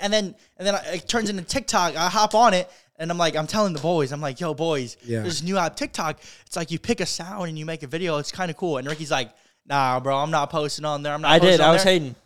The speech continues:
Speaker 1: But, but bro, if you, if we would've just taken, seized that opportunity, obviously looking back on it, like, you realize how big TikTok became. But this is, like, when it first came out. You don't know if it's gonna be big.
Speaker 3: 'Cause it could have gone deleted. It could
Speaker 1: It
Speaker 3: have,
Speaker 1: could
Speaker 3: like,
Speaker 1: have been
Speaker 3: fell
Speaker 1: like,
Speaker 3: off.
Speaker 1: like Threads. Threads was, like, massive, and then now who
Speaker 3: Or
Speaker 1: u-,
Speaker 3: Vine.
Speaker 1: no one uses Threads.
Speaker 2: Yeah.
Speaker 1: Yeah.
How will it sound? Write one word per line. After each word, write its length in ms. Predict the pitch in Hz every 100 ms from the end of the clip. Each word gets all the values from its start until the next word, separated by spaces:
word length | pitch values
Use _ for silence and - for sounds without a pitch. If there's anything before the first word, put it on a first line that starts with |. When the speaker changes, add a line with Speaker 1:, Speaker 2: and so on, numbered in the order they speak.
| _
Speaker 1:
But, 340 | 208 190 - 170
but 220 | 208 202
bro, 260 | 262 226 156
if 260 | 208 220
you, 160 | 202 220
if 140 | 226 180
we 220 | 214 233
would've 280 | 214 226 175
just 300 | 196 - - _ _ _ _ _ _
taken, 520 | - 233 226 240 233 -
seized 380 | - - 226 214
that 100 | 226
opportunity, 760 | 185 190 175 208 185 139 120 - _
obviously 460 | 160 190 180 190 170
looking 300 | 185 180 156
back 300 | 160 160 165
on 120 | 147
it, 180 | 139 - _ -
like, 100 | 151
you 80 | 151
realize 440 | 147 160 151 139 151
how 140 | 151
big 340 | 127 143 123
TikTok 420 | - 160 - 135 -
became. 380 | 120 139 117
But 100 | 110
this 160 | 143 127
is, 100 | 131
like, 180 | 131 117
when 100 | 131
it 80 | 123
first 240 | - 151 -
came 160 | 139
out. 180 | 117 -
You 80 | 156
don't 160 | 202 196
know 160 | 196
if 220 | 180 156
it's 100 | 143
gonna 140 | - 143
be 80 | 120
big. 280 | 123 98 -
Speaker 3:
'Cause 160 | 185
it 80 | 208
could 140 | 214 202
have 260 | 175 139
gone 240 | 165 175 160
deleted. 480 | 160 165 156 156 147
It 80 |
could 140 | - 156
Speaker 1:
It 40 |
Speaker 3:
have, 60 | 147
Speaker 1:
could 20 |
Speaker 3:
like, 60 | 143
Speaker 1:
have 60 |
been 80 | 208
Speaker 3:
fell 80 | 151
Speaker 1:
like, 100 | 135
Speaker 3:
off. 120 | 131
Speaker 1:
like 120 | 175
Threads. 500 | - 190 196 147 -
Threads 380 | - 175 190 170
was, 100 | 170
like, 140 | 165 143
massive, 580 | 147 156 170 165 156 139
and 100 | 139
then 80 |
now 280 | 139 143 143
who 180 | - 147
Speaker 3:
Or 100 | 180
Speaker 1:
u-, 60 | 165
Speaker 3:
Vine. 380 | 185 151 120 160
Speaker 1:
no 100 | 175
one 140 | 165
uses 220 | 160 147
Threads. 440 | - 156 104 - -
Speaker 2:
Yeah. 160 | 127
Speaker 1:
Yeah. 160 | 117